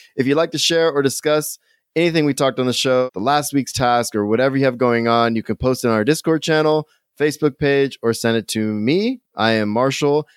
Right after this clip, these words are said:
at marshallcarr dot com or Nick at nicholasbright at brightinks dot org. You can find our writing and the show notes for each episode on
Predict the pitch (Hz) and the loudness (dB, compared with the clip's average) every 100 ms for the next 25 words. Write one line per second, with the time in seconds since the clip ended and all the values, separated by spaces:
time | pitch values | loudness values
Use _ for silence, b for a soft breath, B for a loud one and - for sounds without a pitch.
0 | b 104 107 107 104 104 - 110 101 92 | b -2 -2 0 -2 -2 -2 0 0 0
1 | 113 113 113 101 98 101 98 - 98 90 | 0 0 -2 -4 -4 -4 -4 -4 -4 -4
2 | 95 95 92 - 110 107 - 135 110 107 | -6 -6 -6 -2 -2 -2 -2 -2 0 0
3 | 104 104 - 127 185 120 _ b b b | -2 -6 -2 -2 0 -4 _ b b b
4 | b 117 117 143 143 - 123 120 151 160 | b -4 -2 0 0 0 0 2 2 2
5 | 156 151 - 123 120 - 160 160 151 - | 2 -2 -2 -2 0 0 0 0 0 0
6 | 135 127 135 127 - 123 - 123 131 | -2 0 0 0 0 -2 0 0 0